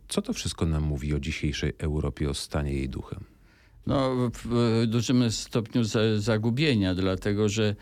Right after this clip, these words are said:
Speaker 2: e, nie ma, e, nie ma kryteriów, e, referencji, odniesienia do, do danych sytuacji bardzo złożonych, skomplikowanych i, mm, e, działa, są działania emotywne. W ogóle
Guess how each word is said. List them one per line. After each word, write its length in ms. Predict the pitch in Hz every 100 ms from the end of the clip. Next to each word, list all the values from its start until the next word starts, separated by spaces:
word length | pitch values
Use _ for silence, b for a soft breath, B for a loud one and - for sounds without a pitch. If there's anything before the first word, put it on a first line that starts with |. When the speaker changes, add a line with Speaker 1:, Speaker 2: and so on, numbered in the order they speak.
| B B B
Speaker 2:
e, 320 | - 98 104 107
nie 160 | 113
ma, 340 | 113 113 107 90
e, 300 | 90 104 107
nie 160 | 107
ma 140 | 110 104
kryteriów, 840 | - 107 120 117 117 107 - -
e, 420 | 104 101 101 101
referencji, 840 | 101 98 - 117 147 123 - 101 95
odniesienia 760 | 92 104 107 160 151 113 95 B B B -
do, 240 | 95 101
do 260 | 90 92 98
danych 340 | 107 110 104
sytuacji 540 | - 95 104 107 - 101
bardzo 300 | 101 95 95
złożonych, 560 | 92 92 95 110 101
skomplikowanych 1040 | - 107 87 101 - 92 92 98 107 117 - B B B
i, 460 | 104 107 110 110 95
mm, 260 | 107 110 107
e, 640 | 104 107 98 98 104 95
działa, 440 | 95 107 107 107 110 101 107 107 95 90
są 260 | - 117
działania 380 | 104 113 117 110
emotywne. 720 | 120 110 107 - 127 95 95 95 B B B
W 60 | 107
ogóle 300 | 110 110